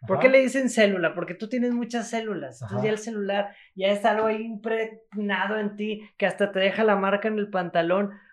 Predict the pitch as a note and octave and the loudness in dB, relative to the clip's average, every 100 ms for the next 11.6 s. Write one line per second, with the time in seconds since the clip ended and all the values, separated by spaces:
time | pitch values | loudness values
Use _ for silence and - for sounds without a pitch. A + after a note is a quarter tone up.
0 | - F3+ F#3+ G3+ G3 G#3 G3 G3 F3+ G3 | -6 -2 0 0 2 6 8 10 12 12
1 | G3 E3+ F3+ F#3 E3 C3 C3+ D3+ E3+ C3 | 10 8 8 10 8 6 4 2 -2 -10
2 | - B2+ D#3+ D#3+ D3+ C3 A#2 B2+ B2+ D3 | -16 -8 -4 -4 -2 -2 -4 -4 -4 -4
3 | D3+ C#3 C#3 D3 - C3 C#3 C#3+ B2 _ | -6 -6 -6 -8 -8 -6 -6 -8 -12 _
4 | _ _ _ G3 - B2 C#3+ C#3 - B2 | _ _ _ -14 -4 0 0 -2 -4 -4
5 | C#3 C3+ B2 - - A#2+ A#2+ A#2+ A#2+ G#2 | -2 -4 -6 -10 -6 -6 -4 -6 -6 -8
6 | A#2 G#2+ - E3+ F3 F#3+ F#3 A#2 F3+ F3 | -10 -12 -12 -10 -6 -4 -2 0 0 6
7 | E3+ C#3+ D3+ D#3 D3 E3 C#3+ C#3+ C#3+ C#3 | 6 6 4 6 6 4 2 2 0 -2
8 | C3+ C#3 C#3 C3 B2+ B2+ C3 B2+ A#2 A2+ | -2 -2 -2 -2 -2 -2 -2 0 -2 -2
9 | D#3+ - E3+ F3 F3+ F#3+ F3+ - F3+ G3 | -6 -2 -2 -2 -4 -6 -8 -2 0 0
10 | G3 E3+ F3+ F#3 G3 E3+ C3 - E3+ F#3+ | -2 -10 -4 -4 -2 -4 -8 -10 -10 -8
11 | F#3+ G3 F3+ G3+ F#3+ | -10 -10 -12 -10 -10